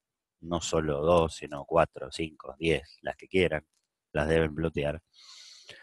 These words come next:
Yo lo que voy a hacer, voy al editor nuevamente, y para que vaya estas medias sobre la vela,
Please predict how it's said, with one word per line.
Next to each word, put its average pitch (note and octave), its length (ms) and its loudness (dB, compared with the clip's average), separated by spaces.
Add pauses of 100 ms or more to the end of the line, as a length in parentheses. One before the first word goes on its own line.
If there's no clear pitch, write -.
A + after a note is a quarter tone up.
(240)
Yo - 140 6
lo B2 100 10
que B2 80 6
voy B2+ 180 10
a C3 80 10
hacer, D#3+ 340 6
voy F#2 360 4 (600)
al F2 200 2
editor F#2 640 4 (220)
nuevamente, C#3 800 6 (1120)
y B2 100 0
para C3+ 240 8
que C3+ 240 8
vaya C#3+ 760 6
estas B2 300 4
medias F#2+ 360 4
sobre A2+ 340 6
la A2 140 10
vela, A#2+ 480 6